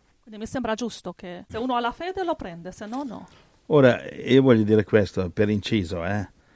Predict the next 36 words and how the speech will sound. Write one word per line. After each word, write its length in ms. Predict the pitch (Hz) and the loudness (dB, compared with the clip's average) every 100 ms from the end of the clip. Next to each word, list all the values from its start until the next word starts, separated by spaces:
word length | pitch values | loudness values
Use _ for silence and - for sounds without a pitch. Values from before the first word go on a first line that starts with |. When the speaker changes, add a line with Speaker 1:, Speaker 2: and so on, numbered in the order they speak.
| _ | _
Speaker 2:
Non 300 | - 117 131 | 2 6 6
c'è 180 | 117 120 | 6 4
niente 400 | 117 147 165 143 | 6 6 6 4
di 160 | 117 113 | 6 6
male 400 | 120 165 165 127 | 6 4 6 8
a 60 | |
battezzarsi 800 | 104 104 - 104 92 107 104 - | 6 4 4 4 4 4 2 -2
in 100 | 98 | -2
acqua, 640 | 95 90 87 - 87 - - | -2 -2 -6 -12 -10 -10 -6
non 220 | 98 101 | 0 0
sono 360 | 92 147 190 165 | 2 2 2 2
contro 420 | - 110 101 101 | 4 2 2 -2
l'acqua, 760 | 95 85 82 - - - - _ _ _ _ _ _ | -2 -4 -8 -14 -14 -16 -18 _ _ _ _ _ _
va 120 | 90 | -8
bene? 460 | 90 92 90 92 107 _ _ - _ - | -4 -4 -4 -6 -8 _ _ -20 _ -6
E 80 | - | 0
nel 140 | 104 107 | 4 4
Nuovo 220 | 139 127 | 4 4
Testa-, 320 | 120 104 101 | 0 -2 0
io 140 | 143 | 4
ho 40 | 135 | 4
battezzato, 920 | 98 - 95 87 92 - 107 98 90 _ _ _ | 4 -2 0 0 0 2 4 2 0 _ _ _
eh, 500 | 151 104 95 101 98 98 - 113 - 113 | -6 -6 -6 -8 -10 -12 -14 -16 -16 -6
tante 340 | 151 214 190 | -2 2 2
persone 460 | 117 104 - 104 92 | 4 2 2 -2 -4
ho 20 | |
battezzato, 580 | 90 92 90 92 90 104 | -8 -8 -6 -4 -4 -2
anche 220 | 120 127 | 0 0
a 60 | 117 | 2
te, 220 | 143 104 | 2 2
Angela. 540 | 95 87 85 92 87 - _ | 0 -4 -10 -16 -18 -20 _
Speaker 1:
Sì, 320 | - 294 330 302 _ | -14 -12 -12 -16 _
sì, 160 | - 254 | -16 -14
mi 80 | 233 | -12
ha 60 | |
battezzato. 240 | 190 - | -14 -10